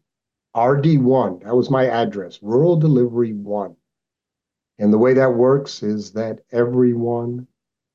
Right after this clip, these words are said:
uh, on that road, it's a road, um, had R D one because the mailman knew who everybody was and where they lived. So I moved up there and lived out in the country and, um,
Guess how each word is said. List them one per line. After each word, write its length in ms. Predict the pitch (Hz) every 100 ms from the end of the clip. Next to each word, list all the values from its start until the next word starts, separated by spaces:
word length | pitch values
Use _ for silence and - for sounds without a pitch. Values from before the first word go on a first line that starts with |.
| _
uh, 180 | 104 104
on 220 | - 123 123
that 340 | 123 - - _ -
road, 580 | 104 120 131 107 107 123
it's 320 | 120 - -
a 40 |
road, 600 | 92 113 110 95 123 139 _ _ _ _ -
um, 420 | 110 110 110 110
had 320 | - 127 120
R 240 | 120 120 120
D 100 | 117
one 560 | 120 190 113 117 123 -
because 400 | 117 127 110 107
the 100 | 120
mailman 480 | 135 139 139 143 139
knew 320 | 190 151 151 _ _
who 200 | 147 147
everybody 400 | 143 170 160 165
was 320 | 190 247 - - _ _ _
and 80 | 135
where 140 | 139
they 100 | 170
lived. 320 | 185 254 - - _ _ _ _ _ _ _
So 160 | 107 113 - _ _ -
I 80 | 98 - _ _ _ _ _ _ _
moved 220 | 131 151
up 140 | 151 143
there 260 | 147 180
and 220 | 139 - -
lived 320 | 120 135 131
out 140 | 135
in 40 | 143
the 60 |
country 580 | 127 143 151 151 170 190 -
and, 520 | 107 110 110 113 117 _
um, 480 | 110 110 107 107